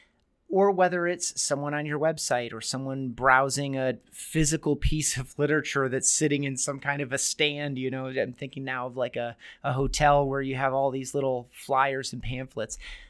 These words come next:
uh, representing all the local tourist attractions or whatever. It's every touch point is the message there. This idea that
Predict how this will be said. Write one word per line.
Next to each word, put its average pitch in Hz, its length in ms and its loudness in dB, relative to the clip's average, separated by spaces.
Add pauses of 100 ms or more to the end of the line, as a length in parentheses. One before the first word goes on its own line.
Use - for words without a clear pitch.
(100)
uh, 123 340 -2
representing 147 480 2
all 135 140 6
the 135 100 2
local 131 300 -2
tourist - 360 -2
attractions 127 560 0
or 123 80 -8
whatever. 123 360 -6 (1120)
It's 180 200 -2
every 165 220 4
touch 123 300 -6
point 107 320 -10
is 107 180 -6
the - 80 -10
message 113 420 -8
there. 85 160 -6
This 127 200 -4
idea 156 380 0
that 139 260 2